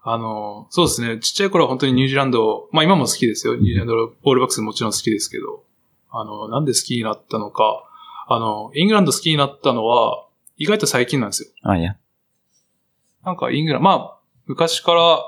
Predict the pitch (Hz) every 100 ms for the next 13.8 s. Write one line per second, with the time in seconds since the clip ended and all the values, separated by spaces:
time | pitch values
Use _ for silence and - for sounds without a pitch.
0 | - _ _ _ _ _ _ _ _ _
1 | - 117 113 110 107 - - 139 143 147
2 | 139 113 113 - 131 135 110 113 113 95
3 | 92 104 113 107 - - - - _ _
4 | _ _ _ - 127 131 120 135 139 120
5 | - 123 117 107 - - - _ _ _
6 | _ _ _ - 147 175 156 123 - -
7 | - - 175 170 147 120 - 117 - -
8 | _ _ 147 143 156 151 175 156 98 -
9 | _ _ _ _ - 127 220 196 120 123
10 | 165 131 107 107 - _ _ - 85 _
11 | _ _ _ _ - 156 123 127 135 139
12 | - - - 139 131 127 113 117 135 156
13 | 151 143 147 143 117 110 - -